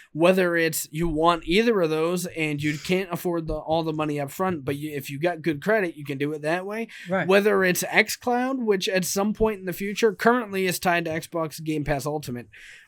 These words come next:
Speaker 1: but at some point in the future, like, I bet you a year or two down the line, that'll be its own ten dollar, five dollar subscription service where if you only want xCloud, that'll be a thing that you can do.
Speaker 2: Oh, for sure.
Speaker 1: And I feel like Xbox is all about just being like, "Hey,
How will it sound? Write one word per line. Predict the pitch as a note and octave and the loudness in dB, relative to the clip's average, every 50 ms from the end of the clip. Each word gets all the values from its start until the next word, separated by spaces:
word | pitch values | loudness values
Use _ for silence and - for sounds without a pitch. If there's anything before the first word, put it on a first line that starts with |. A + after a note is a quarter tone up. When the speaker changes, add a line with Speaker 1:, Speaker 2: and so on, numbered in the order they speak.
| _ - | _ 0
Speaker 1:
but | D#3+ E3+ F3+ | 4 6 6
at | F#3 F3 | 6 4
some | - G#3 G#3 A#3+ B3 | 4 2 2 2 4
point | A3+ B3+ B3 A3+ | 4 4 2 2
in | F#3+ | 0
the | F3 | -2
future, | - - F3+ E3+ D3+ D#3 D#3 C#3+ | 0 2 2 2 4 4 2 2
like, | C#3 D3 D3+ | 2 0 2
I | F3 F3+ G3 | 2 2 4
bet | F#3+ G#3 G3 - | 4 2 2 2
you | G3+ F3+ E3 | 2 2 2
a | D3+ | 2
year | D3 D3+ E3 E3+ E3+ | 0 0 0 0 0
or | E3 | 0
two | - - D#3 D3+ | 0 0 0 0
down | D#3 D3 C#3+ C#3 | 0 0 -2 -2
the | C#3 C3+ | -4 -4
line, | C3+ C3+ C3+ B2+ B2 | -6 -6 -6 -6 -4
that'll | B2 B2 B2+ B2 B2 | -4 -4 -6 -6 -6
be | C3+ C3+ C3 | -6 -6 -6
its | B2+ A#2+ C#3+ | -6 -4 -4
own | C3 C3 B2+ B2 A2+ - _ _ _ _ _ _ _ _ _ _ _ _ _ _ - | -4 -4 -4 -8 -8 -10 _ _ _ _ _ _ _ _ _ _ _ _ _ _ -2
ten | - E3+ E3 D#3 D#3 | 2 2 2 2 2
dollar, | D3+ D3 C#3+ C#3+ C#3 C3+ C3 | 2 2 2 0 0 -2 0
five | - - D#3+ D3 C#3+ C#3 C#3 | 2 2 4 4 2 0 -2
dollar | C#3+ C3+ C3+ C3+ B2+ | -2 -4 -4 -4 -6
subscription | - - A#2 - - - D3 C3 - C#3+ B2+ | -8 -8 -10 -10 -8 -6 -6 -6 -6 -8 -8
service | A#2+ - B2+ A#2+ A2+ A#2+ A2+ - | -8 -6 -6 -6 -6 -6 -6 -6
where | C#3+ C3+ C3 | -4 -4 -4
if | B2 - | 0 2
you | D#3+ D#3+ E3 E3 - | 4 4 4 2 2
only | F#3 F#3 F#3+ F#3+ F3+ E3 | 0 0 2 4 4 4
want | D#3+ E3 E3 D#3 D3+ | 4 4 2 2 0
xCloud, | D3 C3+ - - - - C#3+ C3 B2+ B2 A#2+ | -2 -6 -6 -8 -8 -4 -2 -2 -2 -2 -2
that'll | C3 C3 C3 B2+ | -2 -4 -4 -4
be | A#2+ B2 B2 | -4 -6 -6
a | A#2+ A#2 | -8 -8
thing | - C3+ A#2+ A#2+ | -8 -8 -10 -10
that | A#2 A#2+ | -10 -12
you | A2 A2+ G#2+ | -14 -14 -14
can | A2+ G#2 G2+ | -14 -14 -14
do. | G#2 G#2 F2+ D2 - _ - | -14 -14 -16 -16 -14 _ -4
Speaker 2:
Oh, | D3+ B2 G2+ - - | -4 -4 -4 -6 -12
for | C#3 | -16
sure. | B2 - - F3 C3 G#2+ | -16 -12 -10 -10 -6 0
Speaker 1:
And | G#3+ G#3+ F#3+ F3 E3 D#3+ D#3 D#3 E3 | 4 6 6 8 6 6 4 2 0
I | - E3 E3+ F3 | 2 4 4 4
feel | E3+ - G#3+ G#3+ A3 | 4 4 6 6 6
like | A3 A3 G#3 F3+ | 6 4 2 0
Xbox | F#3+ E3+ E3+ F3 E3+ - - E3 D#3+ E3 D#3+ D3 - D#3+ | 0 -2 -2 -4 -4 -4 -4 -4 -2 -2 -2 -4 -6 -6
is | D3 D#3 | -4 -4
all | C3 C#3 D3+ D3+ D3+ D3+ | 0 2 4 4 4 4
about | D3 C#3+ D3 C#3+ C#3+ C#3 | 4 2 2 0 0 -2
just | C#3 C#3+ C#3 C#3 | -6 -10 -8 -8
being | C#3 C#3 C3+ | -6 -6 -6
like, | C3+ C3+ B2+ - | -6 -8 -4 0
"Hey, | D#3+ E3 D#3+ D3 C3+ - | 2 4 4 4 2 0